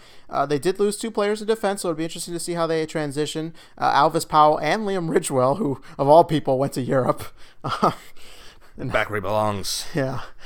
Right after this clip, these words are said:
Speaker 1: Uh, in their place, Claude Dielna's here.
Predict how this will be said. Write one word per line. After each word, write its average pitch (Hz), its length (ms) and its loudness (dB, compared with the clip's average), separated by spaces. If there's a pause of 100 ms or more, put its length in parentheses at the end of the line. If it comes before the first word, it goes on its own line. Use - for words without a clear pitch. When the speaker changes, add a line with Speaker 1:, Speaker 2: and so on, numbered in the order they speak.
(200)
Speaker 1:
Uh, 160 240 4
in 202 140 2
their 214 140 2
place, 202 420 2
Claude 185 320 6
Dielna's 156 420 2
here. 170 300 2